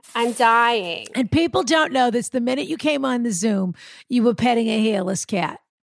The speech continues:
Speaker 2: So
Speaker 1: Well, now she's running. I have two hairless cats. One is deaf, and the other one is her assistant. The deaf one is, her name is Sacré Coeur.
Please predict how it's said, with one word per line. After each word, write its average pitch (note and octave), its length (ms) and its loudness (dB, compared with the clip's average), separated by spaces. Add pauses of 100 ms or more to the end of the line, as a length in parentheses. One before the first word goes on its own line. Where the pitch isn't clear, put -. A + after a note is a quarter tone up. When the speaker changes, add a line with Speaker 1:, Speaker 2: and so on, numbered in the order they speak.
(300)
Speaker 2:
So - 220 0
Speaker 1:
Well, G#3 200 4
now B4 180 4
she's C#4 300 -6
running. C5 500 2
I F#4 100 2
have B3+ 180 0
two E4+ 300 -2
hairless D#4+ 400 0
cats. G#3 520 0 (100)
One A#3+ 260 2
is E4+ 200 -4
deaf, G#3 640 0 (520)
and A3+ 100 0
the A#3 100 4
other B3+ 200 2
one B3+ 120 4
is A#3 160 0
her A3+ 120 -2
assistant. - 920 -6 (160)
The G3 80 -6
deaf C4+ 220 0
one A3 100 2
is, G3+ 160 -4 (200)
her A#3 80 -4
name A3 160 0
is G3+ 80 -4
Sacré A#3+ 560 -2 (100)
Coeur. - 500 -6